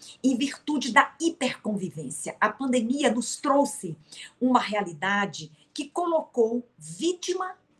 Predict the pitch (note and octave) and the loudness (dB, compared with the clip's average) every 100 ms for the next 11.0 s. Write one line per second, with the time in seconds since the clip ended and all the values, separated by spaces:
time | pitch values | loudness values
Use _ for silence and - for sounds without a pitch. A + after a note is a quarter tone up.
0 | - B3+ A#3+ G#3+ G#3 G3+ - F#3+ F3 - | -2 0 0 0 -2 -4 -6 -6 -8 -8
1 | - E4 C4+ C#4 G4+ G#4 - B3 - A#3+ | -8 -6 -4 -2 0 0 2 2 2 2
2 | B3 B3 C#4+ - _ F#3 F3+ F4 G#4 - | 2 2 -6 -10 _ -6 4 6 6 0
3 | E3+ - - - _ - - - F#4 F#4 | -4 -4 -8 -12 _ -20 -16 -2 2 4
4 | F4 D4 A#3+ G#3+ C#4 C4 - F#3+ D#3+ - | 4 4 2 4 0 0 -2 -4 -6 -12
5 | - - C4 F#4 - C#4+ - B3+ G3+ F3+ | -20 -4 0 0 0 -4 -2 -4 -2 -6
6 | D3 G3 F#3+ - F#3+ E3+ - A#3 B3 A#3+ | 0 0 0 -2 -2 -2 0 4 6 6
7 | G3 E3+ D#3 G#3+ A3 D#3+ E3+ D3 - _ | 4 0 0 0 0 -4 -4 -6 -12 _
8 | _ _ _ _ D#3 A3 G#3+ A3 - F#3+ | _ _ _ _ -4 2 2 0 -6 -8
9 | C#3+ D3 G3+ A#3 G#3 F3 E3+ G#3 F#3+ F#3 | -8 -6 -2 0 0 -2 -2 -2 0 -2
10 | F#3+ - E3 D#3 D3+ D#3 D#3 - D#4 E4+ | -4 -6 -4 -2 -2 -4 -6 -4 -4 -6